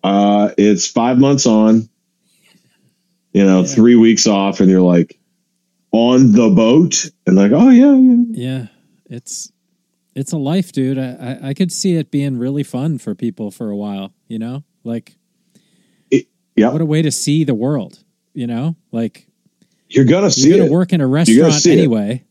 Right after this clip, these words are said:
Speaker 1: Absolute.
Speaker 2: For a long
Speaker 1: That's a,
Speaker 2: time.
Speaker 1: you know,
Speaker 2: Yeah.
Speaker 1: that's a really great point. If, you know, if, if you're, i-, if the level of work you wanna do is, is restaurant work,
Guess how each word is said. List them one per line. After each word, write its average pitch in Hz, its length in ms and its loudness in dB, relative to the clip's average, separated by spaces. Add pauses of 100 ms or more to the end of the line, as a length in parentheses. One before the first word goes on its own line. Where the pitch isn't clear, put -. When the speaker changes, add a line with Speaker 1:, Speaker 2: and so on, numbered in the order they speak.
(1400)
Speaker 1:
Absolute. 110 760 2
Speaker 2:
For 151 60 -2
a - 40 0
long 135 80 2
Speaker 1:
That's - 120 0
a, 156 80 2
Speaker 2:
time. - 80 -14 (220)
Speaker 1:
you 117 140 4
know, 107 180 4
Speaker 2:
Yeah. 104 80 2
Speaker 1:
that's 110 140 0
a 104 60 4
really 104 480 4
great 95 360 0
point. 101 380 2
If, 95 260 -4
you 98 100 2
know, 92 240 2
if, - 440 -2 (800)
if 113 300 2
you're, 117 600 4
i-, - 40 -20 (760)
if 107 380 2
the 110 100 2
level 117 380 4
of 90 160 2
work 107 300 2
you 101 160 6
wanna 95 280 4
do 87 640 2 (140)
is, 85 760 2 (520)
is 82 460 0 (220)
restaurant 95 600 0
work, 95 420 0